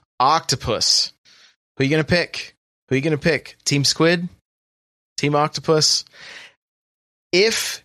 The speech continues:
you pick Team Squid, you are going to be playing as a squid, as the Inkling,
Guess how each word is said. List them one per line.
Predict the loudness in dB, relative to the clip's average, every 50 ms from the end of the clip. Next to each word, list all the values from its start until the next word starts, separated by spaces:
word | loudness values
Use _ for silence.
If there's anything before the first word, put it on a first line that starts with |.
| _ _ -12
you | -6 -2 -2 -2 -2
pick | 0 2 2 2 2 0 -2 -8 -12 -14 -16 _ _ _ _ _ _ _ _
Team | 0 2 2 2 2
Squid, | 0 0 2 2 2 2 2 0 -4 -10 _ _ _ _ _ _ _ _ _ _ _ _ _ _ _ _ _ _ -10 -10 -10 _ _ -20 -20 -20 _ _ _ _ _ _ _
you | -4 -2 0 0 0 2
are | 0 0 0
going | 2 2 2 2 2 2
to | 0 -2
be | -2 -2 -4
playing | -2 0 0 2 2 2 0 0 -2 -2
as | -2 0 0
a | 2 0
squid, | 0 0 0 0 0 -2 -4 _ _ _ _ _ _ _ _ _ _ _ _ _ _ _ _ _
as | -2 0 0 0
the | -2
Inkling, | -4 -4 -2 -2 -2 -2 -4